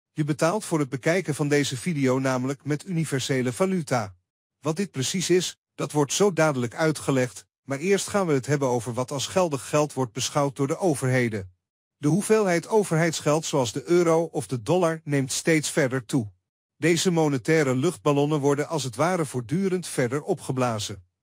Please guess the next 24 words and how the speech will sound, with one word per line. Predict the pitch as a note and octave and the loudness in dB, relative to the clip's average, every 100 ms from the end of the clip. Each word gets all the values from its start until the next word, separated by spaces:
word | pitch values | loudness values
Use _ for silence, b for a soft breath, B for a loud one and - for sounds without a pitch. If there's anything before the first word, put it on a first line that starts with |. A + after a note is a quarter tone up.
| _ _ _ | _ _ _
Dit | A3+ - | -6 -2
veroorzaakt | G#3+ G3+ G3+ F#3 E3+ - | -2 0 2 0 -2 -2
waardevermindering | D3+ G3+ E3+ D3 C#3+ D#3 F#3+ D#3+ E3 | 0 0 -2 -2 0 0 0 -2 -2
van | D3+ | -4
dit | B2+ D3 | -4 -6
geld | - C3 B2 | -2 -2 -2
vanwege | - G3 C3+ A#2 D3+ | -4 0 0 0 -4
de | D#3+ | -4
inflatie. | F#3 - F3 B2 - A2+ F#2+ _ _ | -6 -2 0 0 -4 -6 -8 _ _
De | C#3 | -10
term | - A3+ A3 | 2 2 2
inflatie | D3+ A#2+ E3+ F#3+ - F#3 | -2 -2 0 0 -2 -2
is | C3 - | -2 -2
afgeleid | F#3+ - C#3+ D3+ D3+ | -4 0 0 0 -2
van | C#3+ | -4
het | B2+ | -4
Latijnse | B2 A2+ D#3+ E3 - | -4 -2 0 0 -4
woord | A#2+ B2+ A#2+ | -2 -2 -2
inflatio, | B2+ G#2+ F#3 F#3 - D3 C#3 E3+ _ _ | -6 -2 -2 -2 -2 0 0 -2 _ _
wat | E3+ | -6
expansie | F#3+ - - F#3+ F3+ G3 F#3+ | -4 -6 0 0 0 -4 -4
of | E3 - | -6 -4
opblazen | F#3+ D3 C3+ A2+ - | -6 0 0 0 -4
betekent. | B2 C#3+ B2+ G#2+ G2 F#2 - | -2 0 0 -2 -8 -10 -18